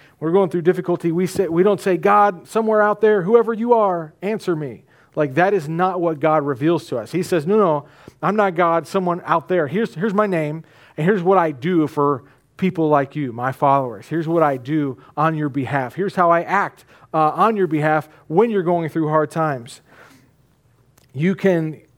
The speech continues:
not call out to an unknown, nameless, superior being, but you can call out to a known God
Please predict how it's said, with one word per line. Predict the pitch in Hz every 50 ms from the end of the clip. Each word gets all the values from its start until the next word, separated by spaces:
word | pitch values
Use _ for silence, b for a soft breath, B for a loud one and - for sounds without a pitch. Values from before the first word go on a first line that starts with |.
| _
not | 156 156 175 180 175 165
call | - 185 170 170
out | 165 160 151 -
to | 156 147
an | 151 -
unknown, | - 190 185 175 170 170 151 - _ _ _ - 160 165 180 180 170 160 156 151 147
nameless, | 143 147 156 165 170 170 165 160 143 -
superior | - - 151 - - 170 160 156 151 143
being, | 127 151 156 156 151 135
but | 139 131
you | 143 147
can | 147 - 151 139
call | - 151 147 147
out | 143 139 143
to | - 143 135
a | 131
known | 127 131 139 151 165 170 170 160 151
God | 131 139 131 127 127 127 127 127